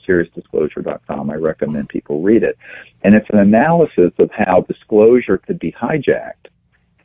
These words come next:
and turned into, um, a sort of a fear fest of everything alien that would, of course, benefit the same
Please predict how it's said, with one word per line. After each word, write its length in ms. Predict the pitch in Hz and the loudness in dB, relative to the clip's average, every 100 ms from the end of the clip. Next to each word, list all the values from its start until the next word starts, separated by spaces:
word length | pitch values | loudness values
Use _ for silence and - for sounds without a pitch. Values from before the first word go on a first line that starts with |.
| _ | _
and 580 | 107 107 107 107 104 104 - - - | 0 2 2 2 0 0 -4 -12 -10
turned 340 | 127 139 139 | -8 -6 -4
into, 640 | 107 101 - 101 98 95 - _ _ _ - | -2 -2 0 2 4 2 -2 _ _ _ -6
um, 420 | 90 87 85 85 | 0 0 0 -2
a 80 | - - | -8 -6
sort 140 | 101 92 | -2 0
of 60 | |
a 80 | 85 - - | -2 -6 -2
fear 260 | 131 139 - - | 2 2 0 -2
fest 260 | 65 - _ _ _ _ _ _ | -4 -6 _ _ _ _ _ _
of 180 | 95 87 | -4 -2
everything 540 | - 107 107 - 95 90 | 0 2 2 0 -4 -2
alien 480 | 101 107 110 82 69 - _ _ _ | 2 2 0 -4 -10 -18 _ _ _
that 340 | - 98 95 98 | 0 2 2 2
would, 320 | 98 90 90 - | 4 2 0 -10
of 120 | - - | -10 -10
course, 260 | - 95 - | -2 -2 0
benefit 520 | 87 123 135 - - - | -2 -2 -2 -2 -4 -4
the 80 | - - - | -10 -8 -4
same 480 | 90 104 117 127 | 0 2 2 0